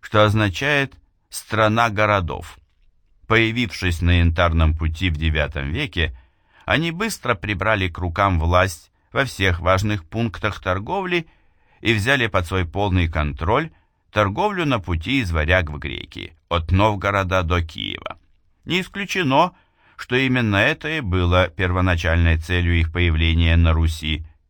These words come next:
Но время шло, мир менялся.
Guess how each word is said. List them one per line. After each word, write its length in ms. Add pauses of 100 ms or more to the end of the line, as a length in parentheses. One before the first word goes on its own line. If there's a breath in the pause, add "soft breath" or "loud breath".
(560)
Но 280
время 360
шло, 500 (500)
мир 440
менялся. 680